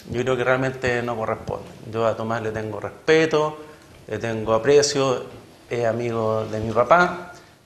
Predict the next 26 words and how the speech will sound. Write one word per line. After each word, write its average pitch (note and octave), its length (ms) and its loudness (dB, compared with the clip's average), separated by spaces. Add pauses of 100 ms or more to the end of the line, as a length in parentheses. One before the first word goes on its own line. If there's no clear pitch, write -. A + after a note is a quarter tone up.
pero A#2+ 180 -2
encuentro C3+ 360 -2
que B2 420 -2 (280)
si - 140 -6
uno C3+ 140 0
no C3 120 2
tiene C#3 380 0
el C3 120 -6
carácter C3+ 460 2
suficiente C3 920 -2 (480)
para A#2+ 120 2
controlarse C#3 840 2
en B2+ 80 -6
ese B2+ 200 -8
tipo C3 340 -2
de A#2+ 160 -2
agravio, D3 680 4 (300)
no C3 140 0
puede F3 160 6
participar F3+ 520 4
en D#3+ 120 2
un, C#3+ 340 -4 (160)
en C3 80 -6
un A#2+ 80 -4
panel, G#2+ 280 0 (360)
¿ya? A#2 240 -10